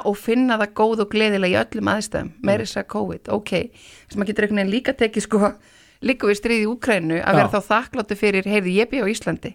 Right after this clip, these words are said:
Speaker 2: Einmitt.
Speaker 1: Og þetta er að, þetta er svolítið að hrista upp í okkur, að þetta er ekkert sjálfsagt að búa bara í ferskum, fersku lofti og það sem er ekki stríð.
Speaker 2: Nei, nei, algjörlega.
Speaker 1: Þannig
Speaker 2: Og
Speaker 1: að
Speaker 2: algjörlega, og þetta er, sko, ég held að fólk átti sig ekki á þessum forréttindum oft sem það,
Speaker 1: Mhm.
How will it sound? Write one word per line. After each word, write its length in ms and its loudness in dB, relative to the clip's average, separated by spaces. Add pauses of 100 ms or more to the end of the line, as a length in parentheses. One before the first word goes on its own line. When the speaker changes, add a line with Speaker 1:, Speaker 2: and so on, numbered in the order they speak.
(100)
Speaker 2:
Einmitt. 380 -2 (460)
Speaker 1:
Og 120 4
þetta 240 0
er 80 2
að, 160 0 (140)
þetta 260 -6
er 80 -8
svolítið 200 0
að 100 -10
hrista 420 0
upp 160 -2
í 60 4
okkur, 340 2 (520)
að 100 -10
þetta 180 -4
er 80 -6
ekkert 220 -8
sjálfsagt 500 -2
að 120 -4
búa 280 -4
bara 160 2
í 80 -2
ferskum, 480 -2 (240)
fersku 340 -2
lofti 520 0
og 100 2
það 100 0
sem 100 -2
er 100 0
ekki 100 -12
stríð. 240 -6 (160)
Speaker 2:
Nei, 160 4
nei, 140 0 (340)
algjörlega. 640 2
Speaker 1:
Þannig 220 4
Speaker 2:
Og 100 0
Speaker 1:
að 20 -8 (760)
Speaker 2:
algjörlega, 320 4
og 60 6 (100)
þetta 140 4
er, 40 4
sko, 360 2
ég 120 6
held 60 0
að 100 4
fólk 160 2
átti 220 0
sig 120 4
ekki 140 -2
á 140 6
þessum 340 4
forréttindum 520 2
oft 120 0
sem 240 2
það, 400 4
Speaker 1:
Mhm. 300 -12